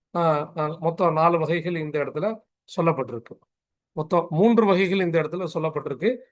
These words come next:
இன்னும் இரண்டு வகைகள் இன்னும் நமக்கு இருக்கு, கவனமாக இருக்கிறோம்.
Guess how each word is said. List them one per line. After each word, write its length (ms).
இன்னும் 520
இரண்டு 340
வகைகள் 500
இன்னும் 260
நமக்கு 300
இருக்கு, 200
கவனமாக 460
இருக்கிறோம். 500